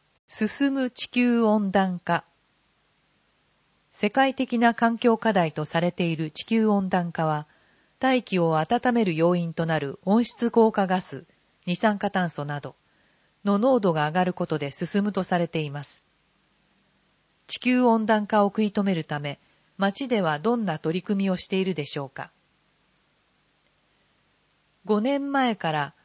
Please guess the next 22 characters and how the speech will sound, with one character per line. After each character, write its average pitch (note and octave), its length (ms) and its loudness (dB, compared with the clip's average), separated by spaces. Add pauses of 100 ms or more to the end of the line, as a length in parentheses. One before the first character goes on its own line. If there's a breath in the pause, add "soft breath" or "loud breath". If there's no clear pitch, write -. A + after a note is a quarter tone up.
(120)
個 G3+ 140 2
別 B3+ 240 -2
収 C4 240 -2
集 D#3+ 320 -6
を C#3+ 160 -4
開 E3+ 260 -4
始。 - 300 -10 (720)
リ G3+ 120 -2
サ C4 180 -2
イ C4 80 -4
ク B3+ 120 -2
ル A#3+ 120 0
率 F#3 300 -6
は D#3 240 -4 (200)
県 C4+ 280 0
内 D#3 220 -4
ト - 160 -2
ッ - 40 0
プ - 200 -8
ス A3 180 -4
リ F3 260 -4
ー。 - 40 -20